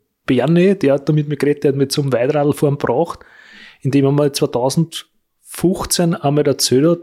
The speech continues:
dass ein gewisser Christoph Strasser das Race Across America fährt.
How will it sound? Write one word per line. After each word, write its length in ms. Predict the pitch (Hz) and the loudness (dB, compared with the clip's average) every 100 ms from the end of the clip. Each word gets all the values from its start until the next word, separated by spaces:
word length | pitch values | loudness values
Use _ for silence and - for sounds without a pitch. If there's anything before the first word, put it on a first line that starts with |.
| - | -2
dass 200 | 175 160 | 0 0
ein 140 | 139 - | -2 0
gewisser 480 | 135 151 147 160 | -2 -2 -2 -2
Christoph 440 | - 135 156 - - | -2 -2 -2 -4 -4
Strasser 560 | - 123 127 - 160 | -4 -2 -2 -2 0
das 160 | 147 - | 0 0
Race 280 | 120 123 - | -2 -4 -6
Across 380 | - 139 131 147 | -4 -2 0 0
America 480 | 123 107 123 - 117 | 0 0 0 -2 -8
fährt. 420 | - 104 104 | -4 -4 -4